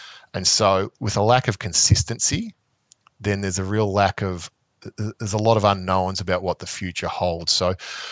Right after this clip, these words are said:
the benefit for us is we may or may not see a long-term play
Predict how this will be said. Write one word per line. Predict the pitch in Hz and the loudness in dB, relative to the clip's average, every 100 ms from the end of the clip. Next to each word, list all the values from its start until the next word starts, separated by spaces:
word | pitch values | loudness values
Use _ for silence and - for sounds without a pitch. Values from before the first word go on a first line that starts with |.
| - - - - - | -14 -16 -18 -20 0
the | 123 | 2
benefit | - 143 165 - 127 | 6 4 4 2 0
for | - 104 | 2 6
us | 101 - 98 | 6 6 2
is | 90 90 - - _ _ _ 135 | 0 0 -2 -4 _ _ _ 0
we | 127 | 0
may | 120 135 165 | 4 4 4
or | 160 131 | 4 2
may | 107 110 | 2 2
not | 107 110 | 2 0
see | - - 107 120 | 0 2 2 2
a | 92 | 0
long-term | 90 104 110 107 - 101 95 | 2 2 2 0 0 0 0
play | 92 92 90 127 214 | 0 4 4 2 -2